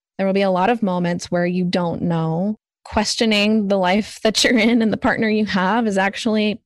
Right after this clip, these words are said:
normal, and leaning into those experiences of anxiety, trying to understand it,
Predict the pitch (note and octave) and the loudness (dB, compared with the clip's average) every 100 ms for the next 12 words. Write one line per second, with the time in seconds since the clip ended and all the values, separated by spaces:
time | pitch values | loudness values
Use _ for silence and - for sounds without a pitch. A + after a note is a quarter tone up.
0 | _ G#3 G3+ G3 A3+ B3+ C#4 C#4 D4 - | _ 0 2 2 2 2 2 0 -2 -6
1 | _ - G#3 G#3+ A3 A3+ G#3 G#3 A3+ A#3 | _ -4 0 2 2 2 2 2 2 0
2 | A#3+ G#3 G3+ F#3+ G3 G3 - - - - | 2 2 4 2 0 -4 -8 -8 -8 -8
3 | - G#3 A3 B3+ G#3+ - F#3 F#3+ F#3 F#3 | -4 -2 0 0 -2 -2 -2 0 0 0
4 | F3+ F3+ F3+ F3+ F3+ G3 G3+ F#3+ F#3+ F#3 | 0 0 0 -2 -2 -2 -2 -2 -2 -4
5 | - - F3+ G3+ B3 G#3 F#3 - - | -6 -6 -2 0 0 0 0 -2 -4